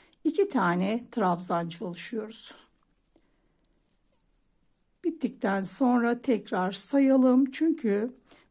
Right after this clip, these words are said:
bakın bu üstteki bu yaprakları yaparken arkadaşlarım bu ara mesafeleri yirmi dört tane trabzana tam denk geliyor. Bu yüzden bu ortasını yaparken sadece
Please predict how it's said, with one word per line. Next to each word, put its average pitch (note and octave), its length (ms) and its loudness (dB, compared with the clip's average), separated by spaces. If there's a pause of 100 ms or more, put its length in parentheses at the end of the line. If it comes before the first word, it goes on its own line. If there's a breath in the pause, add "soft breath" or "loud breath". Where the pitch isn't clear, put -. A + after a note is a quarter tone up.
bakın G#3 400 -4
bu D4 340 2 (400)
üstteki B3+ 800 0 (100)
bu D4+ 120 2
yaprakları A3+ 760 2
yaparken C#4+ 600 0
arkadaşlarım B3+ 1000 2 (360 loud breath)
bu - 140 -4
ara C#4 160 4
mesafeleri G#3+ 1120 0 (360)
yirmi C#4 340 8
dört E4+ 320 0
tane G3 560 0 (760 soft breath)
trabzana C4 720 4
tam F#3+ 300 0
denk G3 260 -2
geliyor. F#3 400 -4
Bu D4+ 100 2
yüzden G3+ 560 0 (120)
bu E4+ 60 -8
ortasını D#4+ 580 0
yaparken G3+ 680 -2
sadece G#3 880 -2